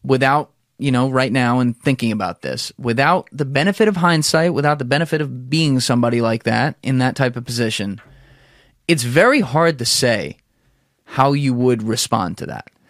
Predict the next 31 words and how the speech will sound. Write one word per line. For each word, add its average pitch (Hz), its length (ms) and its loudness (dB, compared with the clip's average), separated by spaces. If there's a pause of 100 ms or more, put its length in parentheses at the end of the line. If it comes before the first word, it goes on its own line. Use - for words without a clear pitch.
(200)
Now, 143 340 2 (480)
we 151 200 2
would 160 180 4
all 220 240 6
like 123 260 -4
to 117 120 -4
say, 131 440 2
"Oh, 143 140 2
we 131 160 -2
would 117 160 -2
have 95 100 -16
gone 123 220 -2
to 127 80 -2
the 120 80 -6
cops - 340 -2
right 220 200 4
away." 294 400 4 (760)
But 165 320 2 (760)
sometimes 202 800 2
it 165 120 0
can 151 180 -2
be 131 120 0
so 175 360 2
ridiculous 139 1120 -2
that 131 200 0
maybe 180 480 2
someone, 147 680 0 (1600)
what's 147 260 -8
the 135 100 0
word? 110 320 0 (840)
They 131 500 2